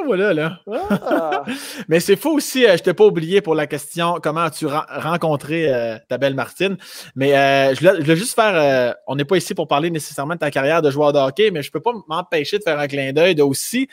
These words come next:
Speaker 1: c'est comment représenter son pays, là, tu sais, le Canada, c'ti, puis gagner la médaille d'or, ça devait être, tu dois en souven-, tu dois en garder des souvenirs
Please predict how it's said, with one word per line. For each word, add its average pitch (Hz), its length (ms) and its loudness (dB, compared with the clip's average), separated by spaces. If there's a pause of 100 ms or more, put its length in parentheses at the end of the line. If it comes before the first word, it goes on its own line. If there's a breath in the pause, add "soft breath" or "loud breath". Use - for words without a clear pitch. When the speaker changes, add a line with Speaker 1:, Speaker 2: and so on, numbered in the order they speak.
(220 loud breath)
Speaker 1:
c'est 165 120 -4
comment 196 300 4
représenter 147 600 0
son 151 260 -2
pays, 165 440 0
là, 127 180 0
tu 202 140 4
sais, 190 60 8
le 131 140 4
Canada, 160 600 2
c'ti, 160 400 -6
puis - 140 -10
gagner 147 280 4
la 170 180 2
médaille 143 360 2
d'or, 147 320 2
ça 127 160 -4
devait 139 160 -2
être, 151 100 -10 (340 soft breath)
tu - 120 -8
dois 185 100 4
en 185 60 4
souven-, 143 420 -4
tu - 80 -14
dois 175 120 2
en 185 40 0
garder 165 240 4
des 156 100 2
souvenirs 139 600 -4